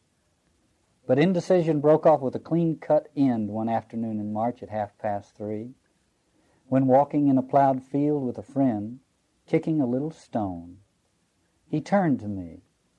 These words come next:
and said, "Tell me, do you write poetry?" I never had, and said so. But I knew that mer-, that very moment what I wished to do.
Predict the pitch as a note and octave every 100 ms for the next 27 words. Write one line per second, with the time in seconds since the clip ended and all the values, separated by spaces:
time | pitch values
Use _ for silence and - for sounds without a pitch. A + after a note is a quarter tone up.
0 | _ _ B2+ B2+ - D3 C#3 C3+ _ _
1 | _ _ _ _ - G3 E3 D3+ F#3+ B3+
2 | B3 F3 D#3+ _ C3 A2+ A2+ - B2 C#3+
3 | _ _ _ _ _ _ _ _ _ _
4 | _ _ - G#2 G#2 A2 A#2 A#2 C3+ G#2
5 | F2 F2+ _ _ G#2+ G#2 - C3 A#2 -
6 | F2+ E2 _ _ _ _ _ _ _ _
7 | _ A#2+ A2+ A#2+ C3 D3 D#3+ C3+ C3 D3+
8 | D3+ C3 C#3+ E3 D#3+ C3 D3 D3+ A#2+ A#2+
9 | E3 F3 E3 C3+ B2+ F#2+ E2 _ - G2+
10 | G2 G2+ G2+ _ - -